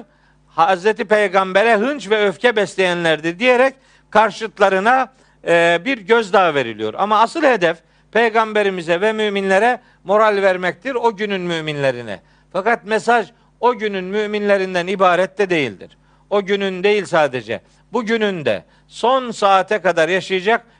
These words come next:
bütün müminlere burada bir müjde verildiği kanaatindeyim. Yani bizim davamız haktır, öbür davalar ebter olmaya, yani hak ve hakikatten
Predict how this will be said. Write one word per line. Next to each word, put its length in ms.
bütün 280
müminlere 640
burada 460
bir 160
müjde 420
verildiği 640
kanaatindeyim. 800
Yani 320
bizim 280
davamız 560
haktır, 440
öbür 320
davalar 720
ebter 540
olmaya, 580
yani 540
hak 280
ve 60
hakikatten 880